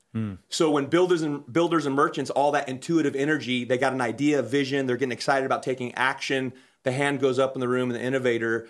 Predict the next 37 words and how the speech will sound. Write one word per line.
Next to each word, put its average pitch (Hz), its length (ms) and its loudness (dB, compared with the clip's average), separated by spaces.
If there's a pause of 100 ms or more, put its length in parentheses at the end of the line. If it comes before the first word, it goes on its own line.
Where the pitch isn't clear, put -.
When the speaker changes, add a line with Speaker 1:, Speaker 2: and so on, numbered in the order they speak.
(160)
Speaker 2:
will 117 80 -12
say, 127 220 2
"Well, 123 200 -2
what 139 200 0
about 131 260 0
this? 131 260 0
What 131 120 0
about 123 220 0
this? 127 260 0
What 127 100 -2
about 113 220 -2
this? 127 260 0
Have 110 100 -8
you 110 60 -4
thought 123 200 -2
about 113 240 -4
that?" 143 420 0 (400)
Until 123 200 -2
they 127 120 4
land 131 280 2
on 127 80 0
a 123 60 -4
question 135 380 0
where 120 60 -2
it's 110 60 -4
like, 120 160 -2
"Oh, 139 120 2
no, 131 200 -4
we 110 120 -4
ha-, 113 120 -6
we 117 120 -6
haven't 110 180 -6
thought 135 160 -2
about 101 180 -10
that." - 180 -12
Well, - 160 -10 (120)
oh, 113 200 -6